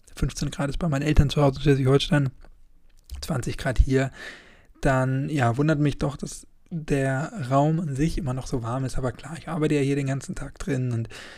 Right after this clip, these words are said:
hier sind auch Geräte, die natürlich angeschaltet sind, Monitore, Laptops, Tablets, die natürlich auch Wärme produzieren und die Wände, die vielleicht auch noch so ein bisschen Wärme speichern, ist ja vielleicht auch noch nachvollziehbar. Da kann man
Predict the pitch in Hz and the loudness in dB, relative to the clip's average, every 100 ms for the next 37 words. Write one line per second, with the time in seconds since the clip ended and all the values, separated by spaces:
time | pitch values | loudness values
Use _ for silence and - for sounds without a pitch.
0 | - 156 143 139 - 123 131 143 143 131 | -12 -8 -4 -6 -6 0 2 2 0 0
1 | 131 127 143 131 123 - 143 139 135 139 | 0 -2 0 0 -2 -4 -2 0 0 0
2 | 127 123 135 117 127 127 123 131 123 123 | -2 -2 -4 -2 -2 -4 0 0 0 0
3 | 135 - 131 127 - - - 139 - - | -2 0 -2 -2 -8 -4 -4 0 0 -2
4 | - - - - - - 139 131 139 135 | -4 -14 -14 -18 -18 -10 -4 -2 0 0
5 | 190 131 131 135 139 - 131 120 - 147 | 0 4 4 4 2 0 -2 -2 0 4
6 | 156 156 147 151 131 127 - 160 135 147 | 6 6 2 -2 -4 -4 -6 -6 -4 -4
7 | 127 135 147 139 131 - - 143 131 131 | -2 0 2 4 2 -2 -4 -2 -2 -2
8 | 123 - 123 123 127 123 - 135 123 - | -2 -2 -4 -4 -4 -4 -2 -2 -2 -2
9 | 127 120 - - - - - - - - | -4 -4 -12 -20 -20 -20 -8 -8 -6 -10
10 | - 123 113 - 160 131 160 147 147 135 | -4 -2 -2 -6 -6 -4 -4 0 2 4
11 | 151 170 165 147 - 147 139 135 131 - | 4 4 4 2 2 2 2 0 -2 -16
12 | - - - - 143 131 127 131 143 | -20 -14 -12 -8 -4 -4 -2 -4 -8